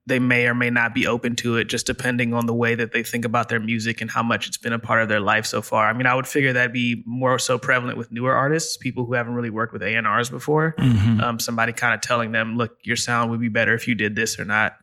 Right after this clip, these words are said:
Speaker 1: Um, so obviously working at a major label, I'm just wondering what that experience is like for you. But yeah, I mean, depending on the person, makes sense.
Speaker 2: Yeah, I think it's an artist by artist thing. Um, and who I know is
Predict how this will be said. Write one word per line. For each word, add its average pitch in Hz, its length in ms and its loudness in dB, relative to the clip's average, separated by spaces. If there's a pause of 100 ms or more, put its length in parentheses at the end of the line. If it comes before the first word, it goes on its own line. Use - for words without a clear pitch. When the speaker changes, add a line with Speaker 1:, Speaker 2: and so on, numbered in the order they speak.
Speaker 1:
Um, 104 400 0 (240)
so - 160 -4
obviously 117 400 0
working 117 360 -2
at 107 160 -2 (300)
a 143 60 0
major 120 300 0
label, 113 280 -2
I'm 110 120 -6
just 110 160 -8
wondering 107 240 -4
what 98 120 -8
that 107 140 0
experience 104 440 -6
is - 100 -10
like 101 160 -4
for - 100 -12
you. 104 260 -4
But - 280 -8 (180)
yeah, 113 220 0
I - 20 0
mean, 110 380 -6
depending 123 360 -4
on 107 60 -2
the 101 80 -6
person, - 400 -10 (180)
makes 107 200 0
sense. 170 100 4
Speaker 2:
Yeah, 139 100 2
I 131 40 0
think 143 180 2
it's 113 140 0
an 104 80 2
artist 107 360 2
by 85 160 2
artist 98 380 0
thing. 117 400 2
Um, 101 320 4
and 98 180 2
who 117 840 2
I 110 80 4
know 104 240 4
is 92 140 2